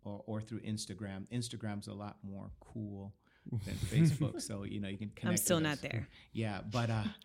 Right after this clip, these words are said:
Speaker 1: but all of the millennials are there for sure.
Speaker 2: Yes.
Speaker 1: But we're, we're grateful to contribute,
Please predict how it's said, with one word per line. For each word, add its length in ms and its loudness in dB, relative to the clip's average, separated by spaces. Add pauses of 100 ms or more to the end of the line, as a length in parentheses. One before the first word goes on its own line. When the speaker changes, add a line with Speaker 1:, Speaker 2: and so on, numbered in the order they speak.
(260)
Speaker 1:
but 220 0
all 180 0
of 120 0
the 80 -2
millennials 580 2
are 40 -6
there 180 -6
for 160 -12
sure. 280 -8
Speaker 2:
Yes. 220 -4
Speaker 1:
But 220 -2 (280)
we're, 240 4
we're 220 4
grateful 520 2
to 120 -4
contribute, 640 -2